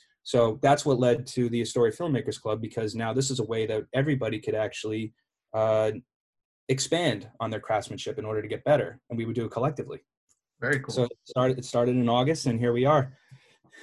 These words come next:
Speaker 2: Yeah, it's crazy that it started in just August. It's almost coming up on a year. Uh, I only
Speaker 1: Yeah.
Speaker 2: joined come, like, October, November, I think. Uh, and I remember on day one, you were like, "We should start a podcast." And I was like, "I'd love to do a podcast." And you were like, "All right,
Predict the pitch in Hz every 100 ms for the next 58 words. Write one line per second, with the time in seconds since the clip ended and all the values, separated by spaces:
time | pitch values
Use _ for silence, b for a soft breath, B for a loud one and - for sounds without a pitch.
0 | B B _ _ _ _ - 123 127 -
1 | _ _ 127 123 - 180 180 143 120 -
2 | 117 - 143 143 131 - 131 117 110 123
3 | 117 120 127 113 131 - 123 120 131 123
4 | 117 117 110 104 127 139 117 135 _ _
5 | _ _ _ 113 110 110 - 131 143 131
6 | 127 - 123 123 113 107 127 120 117 113
7 | 107 - - _ 123 110 - 123 120 120
8 | 110 110 113 127 135 135 147 147 160 -
9 | - - - 117 110 110 110 104 - _
10 | _ _ - 117 117 123 123 120 117 123
11 | 127 127 131 113 117 113 110 123 127 -
12 | - 127 110 131 135 131 110 107 113 113
13 | 110 107 123 123 123 156 120 110 - 107
14 | 101 104 98 - 110 110 110 104 - 139
15 | 160